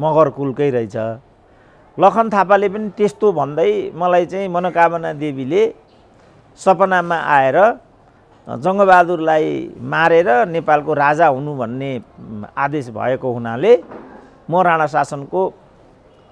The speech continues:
अन्त्य गर्न अग्रसर भएको छु भन्ने कहावत आउँछ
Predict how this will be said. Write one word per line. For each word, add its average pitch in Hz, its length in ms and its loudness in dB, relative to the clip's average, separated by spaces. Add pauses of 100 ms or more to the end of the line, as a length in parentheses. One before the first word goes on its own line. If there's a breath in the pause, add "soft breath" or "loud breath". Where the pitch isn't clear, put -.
(200)
अन्त्य 190 320 0
गर्न 156 260 2
अग्रसर 147 500 0
भएको 120 400 -2
छु 147 320 -8 (960 soft breath)
भन्ने 170 280 -4
कहावत 143 500 4
आउँछ 101 240 -8